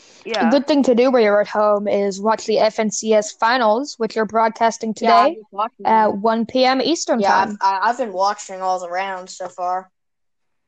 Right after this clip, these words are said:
Speaker 1: Yeah.
Speaker 2: Who's w-, who's winning? I haven't really been keeping up with
Speaker 3: I'm
Speaker 2: it.
Speaker 3: not sure exactly. I was watching Nick A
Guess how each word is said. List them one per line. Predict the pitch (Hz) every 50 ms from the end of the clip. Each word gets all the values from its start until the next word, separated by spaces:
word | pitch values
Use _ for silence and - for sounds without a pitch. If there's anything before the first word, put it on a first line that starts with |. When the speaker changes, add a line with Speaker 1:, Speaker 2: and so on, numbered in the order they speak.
| _ _ _ _ _ _ _ _ _ _ _ _ _ _ _ _ _ _ _ _ _ - _ _ -
Speaker 1:
Yeah. | - 170 170 180 185 180 -
Speaker 2:
Who's | 392 440 392
w-, | - 294 285 - 240
who's | 311 415 466 359
winning? | 302 320 330 311 247 233 220 226
I | 240 254
haven't | 262 247 247
really | 247 247 233 226
been | 220 220 220
keeping | - - 226 220 214 214
up | 208 214 -
with | - - -
Speaker 3:
I'm | -
Speaker 2:
it. | 277
Speaker 3:
not | 240 196 170 170
sure | - - 190 196 202 190
exactly. | 185 185 - 180 180 190 - _ - 185 185
I | 185 185 196
was | 214 247 269 254
watching | 240 226 - - - 202 185 185
Nick | 185 190 196 -
A | 190 180